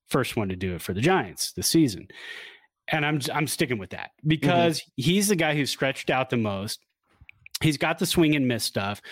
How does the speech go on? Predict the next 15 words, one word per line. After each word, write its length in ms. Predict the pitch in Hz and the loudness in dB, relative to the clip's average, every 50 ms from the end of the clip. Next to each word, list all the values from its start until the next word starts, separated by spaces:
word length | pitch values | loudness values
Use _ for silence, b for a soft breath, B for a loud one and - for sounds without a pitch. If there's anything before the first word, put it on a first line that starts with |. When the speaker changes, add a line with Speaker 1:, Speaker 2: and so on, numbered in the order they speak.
| B B B B | B B B B
Speaker 1:
Wood 280 | 147 170 240 269 - - | 4 4 4 4 4 2
pitches 340 | 254 285 - - 294 269 - | 0 0 2 2 2 2 2
to 100 | - 285 | 0 -2
contact. 600 | - - - 131 123 123 - - 151 156 175 - | -2 0 0 0 0 0 0 -2 -2 -2 -2 0
He's 160 | - 170 139 | 0 0 2
not 240 | 160 175 170 131 - | 4 2 2 2 -2
so 220 | - - 156 143 143 | -2 0 0 0 2
much 240 | 147 147 147 - | 0 0 0 0
a 40 | 151 | -2
strikeout 540 | 127 - - - 113 110 110 - 135 127 127 | -4 -2 -2 -2 -2 -2 -2 -2 -2 -2 0
hitter, 300 | 131 151 156 170 185 185 B B B B B B | 0 0 0 0 0 -2 B B B B B B
but 140 | 151 147 123 | 0 0 2
Gausman 560 | 156 151 156 185 214 - - 202 147 131 113 | 2 2 2 2 2 2 4 4 4 4 2
gets 400 | - - 127 151 160 - - - | 0 -2 -2 -2 -2 -2 -6 -6
those 360 | - - 139 135 131 131 123 | -2 0 2 2 4 2 2